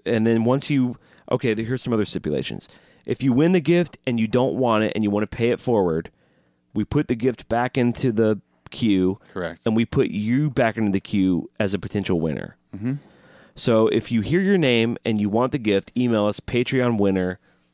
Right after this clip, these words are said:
Speaker 1: "I won the Pocky Puck. Here's my address."
Speaker 2: If you don't
Speaker 1: Well,
Speaker 2: want it,
Speaker 1: "Hey, I won the thing. Pay it forward. Put me back in the queue."
Speaker 2: Yes, exactly.
Speaker 1: Now, the winner of the hockey puck is Colby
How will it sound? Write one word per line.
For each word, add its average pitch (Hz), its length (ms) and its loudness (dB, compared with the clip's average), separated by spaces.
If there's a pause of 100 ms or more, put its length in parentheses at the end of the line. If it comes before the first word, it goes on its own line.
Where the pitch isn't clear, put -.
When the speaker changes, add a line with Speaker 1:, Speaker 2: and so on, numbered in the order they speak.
(140)
Speaker 1:
"I 101 120 2
won 110 260 4
the 117 100 0
Pocky 117 400 -2
Puck. 104 360 -2
Here's 110 260 -4
my 92 140 2
address." 73 480 -4 (160)
Speaker 2:
If 107 80 -10
you 101 80 -4
don't 147 260 4
Speaker 1:
Well, 110 160 4
Speaker 2:
want - 40 2
it, 92 200 -2 (440)
Speaker 1:
"Hey, 131 220 0
I 131 60 4
won 127 240 4
the 117 80 -2
thing. 147 400 2
Pay - 220 0
it 123 100 -2
forward. 113 340 2
Put - 140 -2
me 123 80 0
back 104 220 -2
in 92 60 -2
the 87 60 -2
queue." 80 220 -6
Speaker 2:
Yes, - 420 -10
exactly. 85 460 -6 (380)
Speaker 1:
Now, 101 240 -2 (320)
the 117 100 0
winner 139 220 2
of 131 80 0
the 131 80 0
hockey 131 260 0
puck 131 320 0
is 127 300 2
Colby 196 640 -2